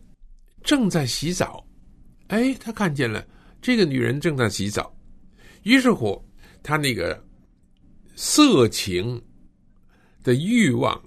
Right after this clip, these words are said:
就出来了。出来之后呢，他去打发人呢，去把这个女人接过来。结果呢，就跟这个女人呢，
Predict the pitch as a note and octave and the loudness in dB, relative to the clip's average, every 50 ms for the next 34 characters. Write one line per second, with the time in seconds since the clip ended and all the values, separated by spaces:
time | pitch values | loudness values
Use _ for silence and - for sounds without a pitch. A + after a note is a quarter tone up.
0 | - _ - - - - A#2 F2+ - - E2+ E2+ E2 D#2+ - - - - - - | -20 _ -20 -20 -8 -4 -4 -4 -4 -6 -10 -10 -10 -10 -12 -14 -18 -20 -20 -20
1 | - - - - - - - - - - A#3+ B3 A3+ G3 F#3+ A3 G#3+ G#3 F#3 D3 | -20 -20 -20 -20 -20 -20 -20 -20 -6 -2 0 2 2 2 2 2 2 2 0 0
2 | A#2 G2 E2+ - - - - D#3+ D3+ - C#3 B2 - G#2 F#2 F2+ F2+ A2+ A2+ A2 | -4 -8 -12 -16 -18 -8 -8 -8 -8 -6 -10 -4 -2 -2 -2 0 0 0 0 0
3 | G2+ F#2 F2+ F2+ F2+ - - - - - - - - - F#3 E3+ - G#2+ F2+ F#2+ | -2 -4 -6 -6 -8 -8 -10 -18 -20 -20 -20 -18 -4 2 2 2 2 0 -4 -4
4 | - - C#3 B2 A2+ G#2+ G#2 G2 F2+ E2+ E2+ F2+ G#2 A2+ - G3 G3+ G#3 G3+ C3+ | -4 -4 -2 -2 -2 -4 -4 -2 -2 -2 -2 -4 -6 -6 -6 -4 -6 -4 -4 -6
5 | F#2+ - - - - - - - - - - - - - - - - - - G#3 | -6 -6 -10 -14 -20 -20 -20 -20 -20 -20 -20 -20 -20 -20 -20 -20 -16 -4 -4 -2
6 | A3 F#3+ C3 G#2 A2+ D#3+ F#3 F3 - - - - - - - - - - - F3 | 0 0 0 2 2 2 0 -2 -6 -18 -20 -20 -20 -20 -20 -20 -14 0 0 0
7 | D#3 D3+ G3+ G3+ G#3 G3+ F3+ D3 B2+ A2+ A2 G#2 G2+ G2 F#2+ F#2 F#2 G#2 A#2 D3 | 2 2 -2 -2 0 -2 -2 -2 -2 -4 -4 -4 -4 -2 -2 -2 -2 -2 -2 -4
8 | D#3 | -4